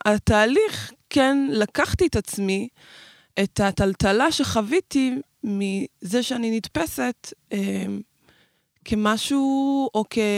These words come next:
קודם כל כאינדיבידואל הרבה פעמים, עם כל המטענים והתפיסות,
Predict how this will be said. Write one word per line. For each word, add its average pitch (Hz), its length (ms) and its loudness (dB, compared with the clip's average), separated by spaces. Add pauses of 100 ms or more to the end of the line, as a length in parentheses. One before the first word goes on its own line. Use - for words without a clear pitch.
(220)
קודם 277 180 4
כל 277 140 0
כאינדיבידואל 202 800 0
הרבה 190 320 0
פעמים, 175 560 -2
עם 202 240 0
כל 185 260 2 (720)
המטענים 170 920 -2
והתפיסות, 156 960 -4